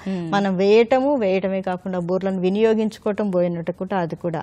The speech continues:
Speaker 2: అంటే
Speaker 1: మ్మ్.
Speaker 2: అవసరమైన కు-, మేరకే కాకుండా అనవసరమైన కూడా మనకు బోర్లను ఉపయోగించుకోవటం అది కూడా.
Speaker 1: ఆ.
Speaker 2: అంటే సాగు విస్తీర్ణం కూడా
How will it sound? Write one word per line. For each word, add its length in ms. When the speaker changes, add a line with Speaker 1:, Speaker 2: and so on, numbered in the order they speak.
Speaker 2:
అంటే 160
Speaker 1:
మ్మ్. 80
Speaker 2:
అవసరమైన 600
కు-, 280
మేరకే 460
కాకుండా 500
అనవసరమైన 1000
కూడా 340
మనకు 380
బోర్లను 540
ఉపయోగించుకోవటం 840
అది 180
కూడా. 320
Speaker 1:
ఆ. 340
Speaker 2:
అంటే 220
సాగు 380
విస్తీర్ణం 560
కూడా 380